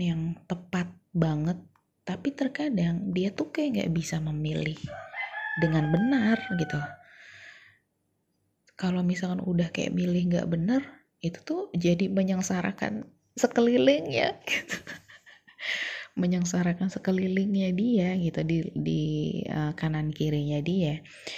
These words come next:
Nah, contohnya gini. Nyokap gue tuh kalau lagi beli buah gitu ya, jeruk lah gitu. Beliau kayak udah tahu nih jeruk yang manis sama jeruk yang nggak manis gitu. Ciri-cirinya adalah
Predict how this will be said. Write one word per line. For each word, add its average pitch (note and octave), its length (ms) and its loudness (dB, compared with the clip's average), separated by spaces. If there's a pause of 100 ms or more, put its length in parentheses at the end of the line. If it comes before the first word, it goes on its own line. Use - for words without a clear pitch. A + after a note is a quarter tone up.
(340)
Nah, D3+ 120 0
contohnya F#3 520 4
gini. D#3 320 0 (1400)
Nyokap E3 320 -4
gue E3+ 160 -2
tuh A#3 160 -4
kalau A3+ 240 2
lagi E3 240 0
beli D#3+ 320 -4
buah D#3 400 -2 (480)
gitu E3+ 160 -6
ya, D3+ 320 -4 (240)
jeruk E3+ 480 -2
lah D3 240 -6
gitu. D3+ 240 -8 (1400)
Beliau E3+ 640 0
kayak E3 400 -2
udah D#3 240 -2
tahu E3+ 320 -4
nih G#3 240 0
jeruk D#3+ 400 0
yang D#3 160 -2
manis D#3 560 -2
sama D#3+ 240 -2
jeruk D#3+ 320 -4
yang D#3+ 160 0
nggak - 160 -4
manis D3+ 560 -4
gitu. D3 240 -6 (720)
Ciri-cirinya E3 720 2
adalah D#3+ 240 -2